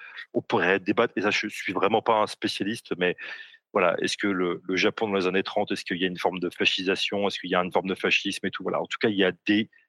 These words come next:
des imitations du fascisme, hein. Il y a beaucoup de, de Japonais d'extrême droite qui se revendiquent ouvertement du fascisme à l'européenne. Et donc, euh, la figure de Masashige va être, euh, va être largement mise en avant, euh, et, euh,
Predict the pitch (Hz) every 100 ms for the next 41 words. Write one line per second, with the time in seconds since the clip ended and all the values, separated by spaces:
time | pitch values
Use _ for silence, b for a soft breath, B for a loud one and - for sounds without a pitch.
0 | _ - 104 92 143 147 131 - - 120
1 | 95 107 95 90 - 139 98 87 95 -
2 | 92 85 - - 90 98 101 101 101 92
3 | - 95 120 - - - 92 110 123 113
4 | 107 120 - 107 - 107 104 92 - 98
5 | 127 - 92 87 80 - 113 180 - B
6 | B B B _ 95 92 165 95 - B
7 | B - 107 - 127 123 208 147 - -
8 | - - 175 101 123 - - B _ _
9 | 92 - - 92 92 131 90 - - 104
10 | 147 156 - - 107 139 123 113 139 120
11 | 101 87 139 170 B B _ 98 95 87
12 | 87 92 95 95 95 95 _ _ _ _
13 | 120 123 107